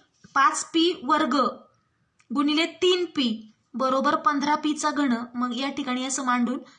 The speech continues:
ह्यातून ह्याची वजाबाकी शून्य आलेली आहे. अशा प्रकारे हे गणित पूर्ण झालेलं आहे. पदीला एक पदीने भागणे. या ठिकाणी उदाहरण आहे सहा एक्सचा घन अधिक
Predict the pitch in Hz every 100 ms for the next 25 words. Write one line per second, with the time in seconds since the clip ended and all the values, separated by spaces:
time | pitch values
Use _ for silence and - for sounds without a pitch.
0 | _ - 233 - 311 - 240 247 240 302
1 | 262 254 247 247 320 - 254 240 214 202
2 | 202 208 202 208 - _ - - 240 285
3 | 285 262 254 247 247 208 254 277 220 -
4 | _ _ 233 220 220 226 214 196 196 190
5 | 202 - _ _ _ _ _ _ _ _
6 | _ _ _ _ _ _ _ _ _ -
7 | 320 302 277 294 285 285 330 - 294 269
8 | 269 285 262 247 226 196 208 _ _ _
9 | - 277 302 320 320 320 311 294 277 269
10 | 269 247 269 370 - _ - - 294 311
11 | 392 349 285 302 - 302 277 277 240 240
12 | 370 - _ _ - 285 226 262 370